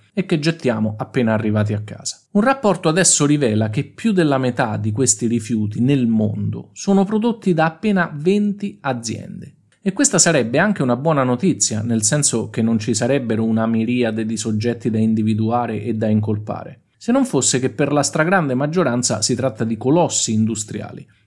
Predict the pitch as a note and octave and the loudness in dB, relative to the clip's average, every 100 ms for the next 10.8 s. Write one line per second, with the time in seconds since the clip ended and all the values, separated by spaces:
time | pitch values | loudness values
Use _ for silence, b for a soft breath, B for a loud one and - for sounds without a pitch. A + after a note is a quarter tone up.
0 | _ - G3+ F3 G3 G#3 E3+ C#3 C#3+ A2+ | _ 0 2 4 4 4 2 2 2 2
1 | G#2+ A#2 F3 E3 C3 D#3+ G3 F3+ C3 A2+ | 0 0 2 2 2 2 2 -2 -4 -4
2 | D3 - - A#2+ A2 G#2+ - - - _ | -2 -4 0 2 2 -2 -8 -16 -20 _
3 | _ _ - - A#2+ A#2 C#3+ D#3 - F3+ | _ _ -10 0 2 2 2 2 2 0
4 | B2 G#2+ - A2+ G#2+ A2 G#2+ G#2+ B2 A2+ | 0 -2 -2 -2 -2 -2 -2 -2 0 0
5 | G#2+ G#2+ G#2+ G#2+ - - - _ _ C4+ | 2 2 2 0 -6 -16 -20 _ _ -2
6 | B3 G#3 E3 - B2 - C#3+ E3 C3+ B2+ | 0 2 0 0 -2 0 0 0 2 2
7 | F#3 C#3 B2 A#2+ B2+ B2 D3 - B2+ C#3 | 2 2 0 -2 -4 -4 -4 -2 -2 0
8 | B2+ C3+ D3 C3+ A#2+ A2+ A2 A2+ B2+ B2 | 0 2 0 0 -2 0 -2 -4 -2 0
9 | B2 A#2+ A#2+ D3+ D#3+ D#3 C#3 C3+ C3 - | 2 2 0 2 4 4 2 2 0 0
10 | B2 B2 A#2 A2 A2 G#2+ A2 G#2+ | 2 2 2 0 0 -2 0 -2